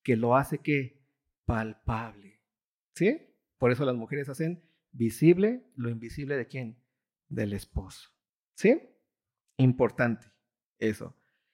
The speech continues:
Por eso es importante que la mujer entienda que es necesario que aprenda en silencio. ¿Qué es aprender en silencio? Es que entienda que necesita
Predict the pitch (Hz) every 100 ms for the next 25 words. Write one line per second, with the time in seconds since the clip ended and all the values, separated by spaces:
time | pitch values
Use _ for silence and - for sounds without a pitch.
0 | _ _ _ - 180 233 233 233 240 214
1 | 175 196 214 - 190 170 170 - 185 175
2 | 180 170 175 165 160 170 143 151 170 185
3 | _ _ _ - 127 - 143 147 143 -
4 | _ _ _ _ 135 135 135 _ _ _
5 | _ - 127 135 147 147 139 - 240 233
6 | - 170 180 196 - 160 196 196 - 196
7 | - _ _ - 175 165 - _ _ _
8 | _ _ _ _ - 156 156 - 185 196
9 | 190 196 - _ _ _ _ - 175 147
10 | - _ _ _ _ _ _ 180 160 147
11 | - 151 135 214 220 - 220